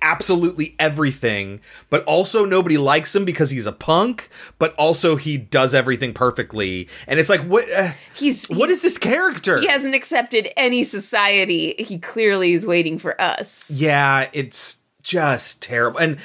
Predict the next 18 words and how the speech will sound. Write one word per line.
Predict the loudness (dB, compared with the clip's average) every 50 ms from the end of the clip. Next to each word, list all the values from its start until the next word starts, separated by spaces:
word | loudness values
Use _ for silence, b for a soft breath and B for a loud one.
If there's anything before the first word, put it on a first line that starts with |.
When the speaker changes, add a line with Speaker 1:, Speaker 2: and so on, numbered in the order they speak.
| B B B
Speaker 1:
there's | 0 0 2 0 -2
a | -4
commentary | 0 0 0 2 2 0 -4 -2 0 0 2 2 0
about | 0 0 2 2 2 0 -2 -6 -10
the | -12 -12
cost | -4 0 0 0 0 -2 -6
of | -10 -12 -12
schooling | -12 -8 -6 -4 -4 -2 -4 -4 -6 -6 -8 -12 b b b b b
back | -16 -6 -4 -2 -2 -2 -2
in | -4 -4
the | -4 -4
year | -2 -2 -2 -2
two | -2 -4 -4 -2
thousand, | -2 -2 -2 -2 -2 -4 -6 -8 -8 -8 -12 B B B B B -12
which | -10 -8 -6
is | -8 -6
very | -2 0 0 0 0 -2
real. | -2 -2 -2 0 2 2 0 -2 B